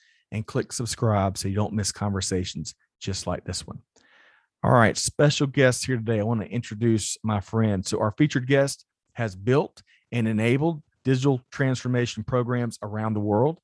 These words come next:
He's held leadership positions at a few of the biggest, most recognizable technology platforms that many in industry work and depend on. In fact, our guest has worked with more than fifty Fortune one thousand companies in a wide variety of capacities, including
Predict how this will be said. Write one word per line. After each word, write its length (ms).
He's 180
held 240
leadership 420
positions 600
at 140
a 40
few 180
of 60
the 60
biggest, 520
most 260
recognizable 880
technology 420
platforms 640
that 140
many 420
in 120
industry 440
work 520
and 100
depend 340
on. 220
In 60
fact, 280
our 80
guest 300
has 100
worked 280
with 160
more 180
than 160
fifty 420
Fortune 420
one 120
thousand 400
companies 480
in 100
a 60
wide 300
variety 260
of 60
capacities, 580
including 600